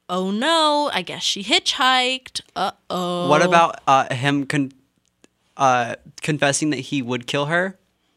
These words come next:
Speaker 1: Mm-hmm.
Speaker 2: months prior?
Speaker 1: Months prior?
Speaker 2: What, what happened to that, uh, part of the story? Did that get left out?
Speaker 1: So, resources to investigate Michelle's disappearance were limited, as many police departments had sent their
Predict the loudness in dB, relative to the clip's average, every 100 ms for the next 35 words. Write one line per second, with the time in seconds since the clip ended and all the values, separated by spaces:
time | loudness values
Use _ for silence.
0 | _ -4 0 2 0 -2 0 2 2 0
1 | -2 -2 -4 0 0 0 -4 -12 _ _
2 | _ _ _ _ _ -2 -2 0 4 4
3 | 2 -2 4 4 4 -4 _ 2 4 4
4 | 4 4 4 0 2 2 4 2 -2 -10
5 | _ _ _ -12 0 2 2 0 0 -4
6 | -2 0 -2 -6 _ _ _ _ _ _
7 | _ _ _ _ _ _ _ _ _ -2
8 | 2 4 2 2 0 0 -4 -10 _ _
9 | _ _ _ -6 0 0 0 -2 -2 -4
10 | -8 -8 -4 -4 -4 -4 -2 0 -2 -2
11 | -2 -2 -2 -2 -2 -2 -4 -6 -6 -8
12 | -8 -10 -10 -10 -6 -4 -2 -2 -2 -4
13 | -6 -8 -4 -2 0 0 -2 -2 -4 -6
14 | -6 -6 -6 -4 -4 -4 -6 -8 -6 -6
15 | -4 -6